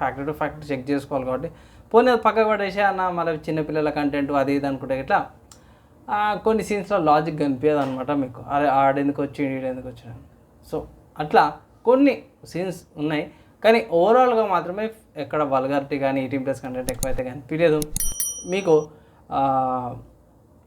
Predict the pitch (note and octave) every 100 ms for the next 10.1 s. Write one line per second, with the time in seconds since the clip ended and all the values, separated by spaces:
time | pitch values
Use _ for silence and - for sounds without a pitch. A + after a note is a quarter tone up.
0 | _ _ - - F3+ F3+ G3 A3 G#3+ A3
1 | A3 - - E3 D3+ E3 E3+ D#3 D3+ G3
2 | - C#3 C3 C#3 D#3 D3+ C3 B2+ B2 A#2
3 | B2 A#2 A#2+ - - - - F3+ G#3+ F3
4 | G3+ B3 A3+ F3+ - _ _ - D#3 D3
5 | E3 - D#3+ F3+ D3+ C3+ - D#3 D3 C#3
6 | F#3+ A3 - - _ F#3 A3+ G#3 G#3 -
7 | _ D#3+ D#3+ E3+ F3 F3 A3 C#4+ A3 C#3+
8 | - - - _ - A#3+ C#4+ G#3 D3+ C#3+
9 | C#3 C3+ C3+ C#3 C#3+ B2+ C#3 - _ _